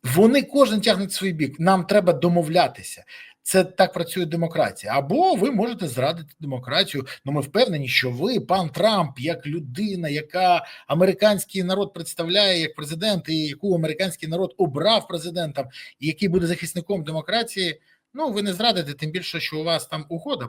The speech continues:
по копалинам і по всьому іншому. Е, тут треба розуміти. Ще треба розуміти, що Трамп найближчим часом розчарується в Путіні, який його кине. А це теж важливо. Нам важливо не зіпсувати остаточно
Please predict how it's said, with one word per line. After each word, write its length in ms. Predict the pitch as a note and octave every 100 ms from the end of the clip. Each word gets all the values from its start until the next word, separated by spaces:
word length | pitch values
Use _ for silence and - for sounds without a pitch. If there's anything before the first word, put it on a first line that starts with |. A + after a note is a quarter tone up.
| -
по 400 | A#2+ A2+ A2 G#2+
копалинам 560 | - - G#3+ F3 C3+ B2+
і 40 | B2+
по 60 |
всьому 240 | A#2+ D#3 D#3
іншому. 440 | C3 B2 - _ _ - - - - -
Е, 120 | C#3+
тут 200 | D#3 A3
треба 260 | G#3 F#3 E3
розуміти. 440 | C#3+ A#2+ G#2 _ _ _ _ _ _ -
Ще 200 | - C#4+
треба 260 | A#3+ D3+
розуміти, 420 | C#3 B2+ B2+ - -
що 140 | F3
Трамп 360 | E3 A3 G#3 - - _
найближчим 520 | D3+ E3+ E3 C#3+ F3
часом 300 | E3 G#3+ E3+
розчарується 720 | C#3+ C#3 - E3 E3+ D#3 D3 C3
в 60 |
Путіні, 500 | - F#3+ - D3+ C#3
який 320 | C3 B2+ E3+
його 260 | D3 A#2+ B2 -
кине. 200 | F#2+ - _ _ _ -
А 80 | -
це 200 | - F#3+
теж 400 | - D3 A2+ -
важливо. 380 | G2+ - - -
Нам 220 | D#3 F3+
важливо 480 | D#3 D#3 F#3+ A3 B2+ G#2+
не 440 | C#3 F3 F#3+ - -
зіпсувати 680 | A#2 B2 F#3 - F3+ F#3+ E3+
остаточно 680 | C3 C3+ C3+ E3 - B2+